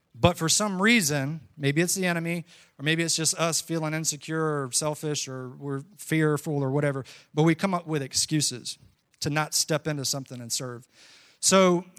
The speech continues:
just real quick, and this is for fun, and nobody has to actually share anything, but I want y'all to give a moment to this and just give some thought to this. So if someone, not yourself, but someone was asked to serve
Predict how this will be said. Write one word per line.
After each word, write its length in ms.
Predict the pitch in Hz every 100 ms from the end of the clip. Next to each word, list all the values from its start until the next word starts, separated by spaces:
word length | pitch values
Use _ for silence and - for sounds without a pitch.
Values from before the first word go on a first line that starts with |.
| -
just 300 | 156 262 -
real 120 | 247
quick, 260 | 214 214 196
and 100 | 185
this 160 | 226
is 100 | 254
for 140 | - 175
fun, 180 | 190 180
and 100 | 170
nobody 260 | 175 175
has 180 | 175 160
to 60 | 160
actually 280 | 170 151
share 320 | 127 - 156 196
anything, 440 | 214 208 220 208
but 120 | 165
I 40 | 165
want 200 | 185 190
y'all 100 | 180
to 60 |
give 160 | 160 165
a 60 |
moment 340 | 147 147 165 170
to 100 | 170
this 200 | 170 160
and 100 | 143
just 140 | 139
give 160 | 160 143
some 100 | 135
thought 220 | 139 131
to 80 | -
this. 300 | 120 113 - _ - _ _
So 380 | - 175 165 160 _ _
if 520 | 202 247 285 240 - -
someone, 640 | - 208 226 180 135 131 139
not 220 | 147 185
yourself, 560 | 220 247 170 139 131 -
but 160 | 147
someone 760 | - - 220 220 208 165 135 135
was 200 | 139 143 151
asked 340 | 165 185 -
to 100 | 233
serve 480 | - 170 131 127 -